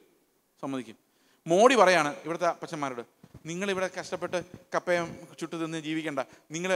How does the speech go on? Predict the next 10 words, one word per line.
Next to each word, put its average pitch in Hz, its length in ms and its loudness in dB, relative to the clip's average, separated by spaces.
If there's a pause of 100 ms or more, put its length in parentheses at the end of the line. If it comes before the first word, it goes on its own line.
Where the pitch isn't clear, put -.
(120)
ഇങ്ങോട്ട് 180 220 -4
പോരെ, 143 260 0 (120)
പ്രധാനമന്ത്രി 170 440 0
ആയിക്കോ, 147 200 -4
ഞാൻ 165 240 0
നിങ്ങളുടെ 170 220 -4
സ്ഥാനത്ത് 156 240 -2
ജീവിക്കാന്ന്" 151 380 -6
പറഞ്ഞാലോ? 131 280 -6 (1400)
സമ്മതിക്കോ? 151 440 -8